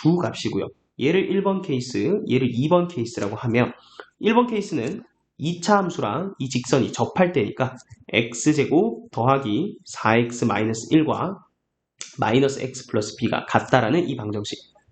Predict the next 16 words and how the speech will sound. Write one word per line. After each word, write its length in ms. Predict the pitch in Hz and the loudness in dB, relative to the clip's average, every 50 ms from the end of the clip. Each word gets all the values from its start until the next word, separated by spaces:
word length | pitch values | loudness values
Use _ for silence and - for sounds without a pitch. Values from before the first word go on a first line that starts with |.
| _ - | _ -10
그럼 140 | - - - | -6 0 0
엑스 320 | 135 139 139 - - 135 | 0 0 0 0 0 2
제곱 480 | 120 117 107 139 160 190 214 - - - _ | 2 2 4 4 4 4 2 0 -6 -14 _
더하기 460 | - - 110 120 143 147 - 120 - - | -6 -4 -2 0 2 2 2 0 -2 0
오 160 | 117 120 120 | 2 2 2
엑스 520 | 123 123 - - - - 104 104 143 196 - - - _ _ _ _ | 2 0 -2 -8 -6 -2 -2 0 0 -2 -4 -8 -16 _ _ _ _
마이너스 480 | - 101 104 107 107 113 110 110 - - | -4 0 2 2 2 2 0 -2 -2 2
일 200 | - 170 202 220 | 4 4 4 4
마이너스 360 | 196 127 113 104 110 110 - - | 2 0 -2 -2 -4 -6 -8 -8
B는 420 | - 110 104 113 165 196 - - - | -4 -2 2 2 2 2 0 -2 -2
영. 160 | 113 110 117 123 - - _ _ - - - - | -4 -4 -4 -6 -12 -18 _ _ -20 -16 -4 0
이 180 | 151 156 - 113 | 0 2 2 0
이차 180 | 113 - 143 | 2 2 2
방정식의 480 | 131 127 123 113 113 110 - - 120 - | 4 4 2 2 -2 -4 -4 -6 -8 -6
판별식 680 | - - 190 196 180 170 135 - - 139 135 139 - - _ _ _ _ _ - | 0 2 2 4 4 4 2 2 0 -4 -4 -4 -6 -16 _ _ _ _ _ -10
이십오 760 | 127 131 147 139 - 156 147 139 113 104 110 156 202 - | -6 -6 -4 0 0 2 2 4 2 2 2 0 -2 -4